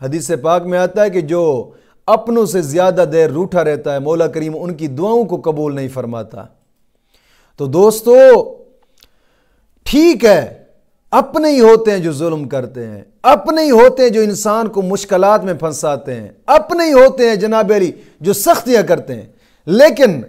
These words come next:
रहम करो, नरमी इख्तियार करो। हदीस पाक में आता है, "अर्राहिमून यरहम-, यरहमुहुमुर रहमान,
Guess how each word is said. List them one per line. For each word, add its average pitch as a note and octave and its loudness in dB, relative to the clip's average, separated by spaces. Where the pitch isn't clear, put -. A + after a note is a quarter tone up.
रहम C#4 4
करो, D#3+ -2
नरमी E4 2
इख्तियार A3 4
करो। D3 -4
हदीस F#3 -4
पाक A3+ 4
में B3 2
आता C4 4
है, D4 6
"अर्राहिमून C4+ 4
यरहम-, B3 2
यरहमुहुमुर B3 2
रहमान, F#3 -2